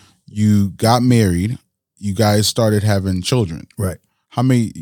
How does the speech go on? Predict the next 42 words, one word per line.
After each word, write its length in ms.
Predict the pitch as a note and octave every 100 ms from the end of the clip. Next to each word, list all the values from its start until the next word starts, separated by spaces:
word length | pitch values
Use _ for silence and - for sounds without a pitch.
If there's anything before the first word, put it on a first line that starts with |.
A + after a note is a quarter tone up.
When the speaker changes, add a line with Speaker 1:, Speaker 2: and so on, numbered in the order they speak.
| -
Speaker 1:
Three 240 | - D3+
children. 600 | F3+ C3 G#2+ G2 G#2 A#2+ - _ _ _ _ _ _ _
Was, 840 | G#2+ C3+ C3+ C3 B2+ A#2 A2 - _ _ _ _ -
how 280 | - E3+
was 360 | A3 G3+ F3 C#3+
it 240 | D3 C3 - _ G2 G#2
raising 500 | B2 C#3+ A#2 A#2 A2
three 280 | A2 A#2+ A#2
children 640 | - C3 A#2+ G2 G2+ F#2+
back 320 | D#2 G#2 A2
in 120 | G#2+ G2+
West 300 | G#2 G#2 -
Palm 240 | G2+ G#2
Beach? 140 | G2
Did 140 | F2+ G2
you 80 | B2+
already 220 | C3 A#2+
w-, 240 | G#2 G#2 -
working 280 | A2+ B2 B2
at 120 | A2+
a 60 | G#2+
law 220 | A#2 D3+
firm? 340 | - E3+ F3
Speaker 2:
Right. 140 | G#2 A2+
Speaker 1:
Or 240 | A2 G2
Speaker 2:
Mm-hmm. 240 | A2+ A2 B2+ - _ _
Speaker 1:
so 120 | - C3+
you 140 | C#3+
was, 120 | C#3 B2+ A2 D2+
so 100 | C#3+
explain, 320 | B2+ - -
Speaker 2:
Yeah. 180 | A#2+ B2+
Speaker 1:
give 100 | C#3
me 80 | D#3
a 40 | D3+
little 160 | C#3
bit 100 | B2+
of 80 | A#2+
that. 240 | A#2+ G2 - - _ _
Speaker 2:
So 300 | - D3+ B2+
I, 260 | A#2+ A#2 A#2
uh, 320 | A#2 G#2+ G#2